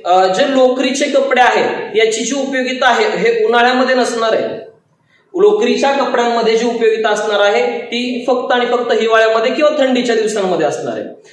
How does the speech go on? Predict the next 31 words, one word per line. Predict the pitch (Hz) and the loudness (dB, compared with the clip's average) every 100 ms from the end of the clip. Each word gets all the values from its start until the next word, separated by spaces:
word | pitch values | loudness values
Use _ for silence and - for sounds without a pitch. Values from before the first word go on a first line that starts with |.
| _ | _
म्हणजे | 190 202 175 233 - - | -6 -4 -2 -4 -6 -6
लोकरीचे | 202 240 254 247 269 | 0 0 0 -2 -2
कपडे | 262 254 240 240 | -2 -2 0 2
आहेत | 220 208 254 254 | 2 2 0 0
त्याच्यामध्ये | 254 220 226 220 214 | -2 -2 0 0 2
उपयोगिता | 190 - 220 220 233 240 | 2 2 0 0 0 2
आहे, | 233 233 247 | 4 2 0
ते | 247 | 0
मानवाची | 226 202 196 180 185 | 0 2 2 0 0
गरज | 180 175 165 | 0 0 -2
भागवतोय, | 160 165 208 220 233 269 - - 202 | -4 -2 -2 0 0 0 -2 -8 0
मात्र | 233 254 185 165 160 - | 0 2 0 0 -2 -4
हे | 233 233 | -4 -2
कपडे | 240 240 254 233 | -2 0 0 2
उन्हाळ्यात | 208 214 240 247 | 2 2 2 2
वापरून | 240 233 233 | 0 0 -6
चालणार | 233 220 220 220 | -2 -2 2 2
नाही, | 220 240 | 2 0
हे | 247 220 208 | -2 -2 0
जे | 208 | 0
कपडे | 214 214 220 | -4 0 0
आहेत | 226 220 | 0 -2
हे | 240 | -4
हिवाळ्यामध्ये | 226 220 214 214 - 202 | -4 0 2 2 0 0
वापरावे | 180 175 175 170 | 0 0 0 2
लागतील. | 165 - 277 - - 180 | 0 -2 -6 -6 -10 -4
म्हणजे | 240 240 165 196 - - - 202 | 0 0 0 -2 -2 -8 -10 -8
उपयोगिता | 214 220 247 254 247 240 226 | -6 -4 -4 -4 -2 0 0
ही | 269 339 - - | -2 -2 -4 -10
स्थल | - - 269 277 | -14 0 2 2
सापेक्ष | 269 220 220 240 226 165 | 2 0 2 -2 -2 0